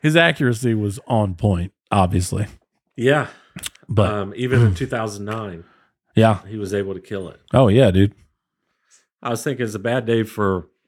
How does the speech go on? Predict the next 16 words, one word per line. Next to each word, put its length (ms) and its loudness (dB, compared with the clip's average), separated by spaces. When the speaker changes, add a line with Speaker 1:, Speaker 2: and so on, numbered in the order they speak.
Speaker 2:
America, 640 0
or 120 2
almost, 640 0
but 160 -2
it 60 6
was 160 2
the 80 2
worst 320 0
day 160 -4
for 140 -10
the 80 -8
birds. 480 -14
Speaker 1:
Uh, 320 4
yeah. 320 0
Speaker 2:
You 120 -12
know? 200 -10